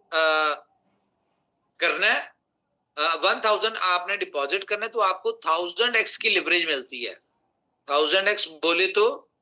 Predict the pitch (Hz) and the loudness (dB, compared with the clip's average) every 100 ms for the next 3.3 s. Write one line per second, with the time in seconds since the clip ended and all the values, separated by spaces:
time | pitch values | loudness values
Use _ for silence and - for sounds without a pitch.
0 | _ 160 170 196 214 208 - 175 202 - | _ -2 0 0 -2 -10 -2 0 0 -2
1 | 185 170 175 208 214 170 143 160 196 247 | -2 2 2 2 -2 -8 0 2 2 0
2 | 262 - 247 247 214 185 - - 147 - | 0 -4 -4 -2 2 2 0 -4 -4 -6
3 | - 143 | -6 -6